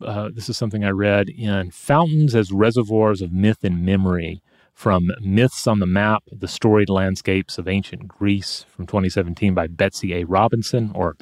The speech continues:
uh, this section f-, about fountains is by Robinson. Um, and in, in this, uh, they point out that public fountains, specifically those in Greek traditions, were also a means of, quote, "connecting past and present and establishing authority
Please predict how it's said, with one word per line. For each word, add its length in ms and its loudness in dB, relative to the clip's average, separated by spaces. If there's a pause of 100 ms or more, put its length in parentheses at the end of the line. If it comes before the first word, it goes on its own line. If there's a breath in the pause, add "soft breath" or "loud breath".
(320 loud breath)
uh, 180 -6
this 140 0
section 460 -2
f-, 160 -12
about 260 -4
fountains 460 -2
is 100 -8
by 180 -6
Robinson. 600 -8 (440 loud breath)
Um, 300 0 (560)
and 260 4
in, 240 4
in 260 0
this, 420 4
uh, 180 -4
they 120 0
point 200 2
out 160 2
that 140 -2 (400)
public 320 2
fountains, 460 0
specifically 600 2
those 260 2
in 80 0
Greek 220 -2
traditions, 580 -6 (460 soft breath)
were 140 6
also 340 2
a 60 0
means 420 0
of, 220 -6
quote, 320 0
"connecting 680 0
past 440 -4
and 160 -6
present 500 0
and 140 -8
establishing 680 -2
authority 720 0